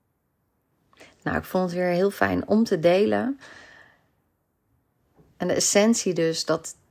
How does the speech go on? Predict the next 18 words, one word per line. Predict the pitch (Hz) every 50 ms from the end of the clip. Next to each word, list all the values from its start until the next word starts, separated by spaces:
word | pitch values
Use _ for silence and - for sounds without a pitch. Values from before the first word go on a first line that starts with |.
| _ _ _ _
dat | - 160 160 -
ik | 220 214 -
gewoon | - - 175 165 170 175 165 170 - - - - - _ _ _ _ _ _
heel | - 175 196 247 240
dankbaar | 214 226 226 233 233 220 208 190 185
ben | 175 180 180 175 170
dat | 165 165 -
ik | 170 156 156
dit | 147 151 190 202 196
mag | 170 170 170 175 214 269 285 - - 175
doen. | 156 160 160 165 180 202 254 262 - - - - - - - - - _ _ _ _ _
Dat | - 160 156 -
ik, | 165 160 - - - -
ehm, | - 160 156 156 156 156 160 160 156 156 156 -
een | - 165 165 -
ervaring, | - - 151 151 - 170 165 165 170 170 170 165 165 156 151 151 151 156 156 151 -
eh, | - - 156
het, | 156 151 156 - - - 156 - -